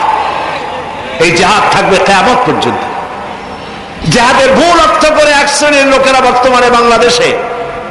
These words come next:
বিভিন্ন রকমের দল বানাইছে। তারা বলে গণতন্ত্র দিয়ে কিছু হবে না, গণতন্ত্র হারাম, এমপি হওয়া হারাম,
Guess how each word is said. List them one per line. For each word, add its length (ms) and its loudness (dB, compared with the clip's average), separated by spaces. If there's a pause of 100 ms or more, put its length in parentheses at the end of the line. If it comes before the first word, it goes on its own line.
বিভিন্ন 320 2
রকমের 420 4
দল 180 4
বানাইছে। 380 2
তারা 240 2
বলে 280 4 (500)
গণতন্ত্র 540 2
দিয়ে 180 2
কিছু 240 0
হবে 160 2
না, 120 -2 (460)
গণতন্ত্র 480 2
হারাম, 300 2 (600)
এমপি 280 0
হওয়া 180 4
হারাম, 380 2